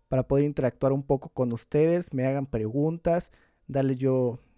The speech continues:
mi respuesta o mi opinión sobre lo que me pregunten.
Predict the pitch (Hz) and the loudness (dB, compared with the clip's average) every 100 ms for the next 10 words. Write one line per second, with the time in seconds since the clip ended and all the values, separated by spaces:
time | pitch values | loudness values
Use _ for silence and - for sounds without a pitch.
0 | - 131 131 139 - 175 180 208 185 151 | -10 -6 -4 -6 -2 -2 -2 -2 -2 -2
1 | 135 131 131 135 147 151 131 113 110 123 | -4 -4 -2 -2 -4 -4 -4 -6 -8 -8
2 | 113 - 120 170 214 220 220 | -8 -6 -4 -4 -4 -6 -8